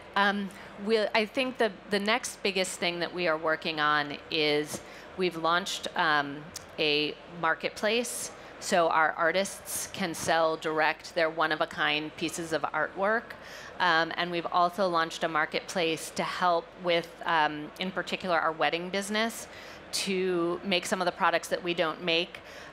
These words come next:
um, but which brides want. So when I think about marketplaces, I think about, you know, what's the benefit to the consumer? And,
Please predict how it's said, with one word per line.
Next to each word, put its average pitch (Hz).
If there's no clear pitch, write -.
um, 170
but 175
which 175
brides 151
want. 160
So 185
when 175
I 202
think 220
about 170
marketplaces, 160
I 151
think 190
about, 170
you 190
know, 180
what's 202
the 226
benefit 190
to 190
the 175
consumer? 156
And, 175